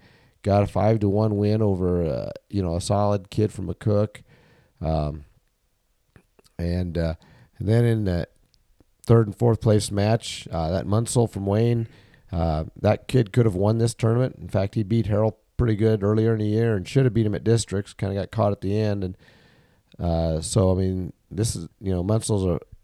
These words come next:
and we wrestled him last, yeah, last year too, and knew that he was very tough. He was one that gave, uh, you know, that, uh, A J had some trouble with too last year and ended up winning, you know, comfortably, but still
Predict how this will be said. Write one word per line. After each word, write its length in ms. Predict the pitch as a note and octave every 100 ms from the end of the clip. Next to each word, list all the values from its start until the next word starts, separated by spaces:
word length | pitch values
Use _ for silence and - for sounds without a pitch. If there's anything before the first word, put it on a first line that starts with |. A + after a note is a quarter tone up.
| _ -
and 100 | G#2
we 100 | B2
wrestled 340 | B2 A#2+ A#2+
him 100 | G2+
last, 400 | G2 C3 C3 - _ _ _ _ _
yeah, 160 | G2 E2
last 360 | A2+ C#3 -
year 120 | F#2+
too, 340 | E2 - D#3+ G#2+
and 80 | G2
knew 140 | A2+
that 140 | F#2+
he 120 | F#2 A2
was 140 | F2
very 260 | G2 F#2+ F#2
tough. 460 | G#2 F2+ - - _ _ _ _ _
He 160 | - G2+
was 140 | G2+
one 200 | G2+ G2
that 80 | F#2+
gave, 380 | F2+ G2 F#2 - _ - - _ -
uh, 260 | D2 C#2 - -
you 160 | - F#2
know, 120 | E2
that, 260 | D#2 - F2+
uh, 260 | D#2 A#1 - _ _ _ _ _ _ _
A 120 | G2+ G2
J 160 | F#2+
had 260 | G2 F2 E2
some 120 | F2
trouble 340 | A#2+ A2 F#2+
with 180 | F#2 F#2
too 200 | - C3+
last 340 | G2 F#2 F#2+ G2
year 100 | F#2
and 100 | F#2
ended 200 | F#2 F2+
up 80 |
winning, 580 | F#2 F#2+ F2+ F2 F2+ E2+
you 60 | F#2
know, 60 |
comfortably, 560 | E2 A#2 G#2 F#2+ F#2 F#2+
but 280 | E2+ E2+ -
still 420 | - A2 G2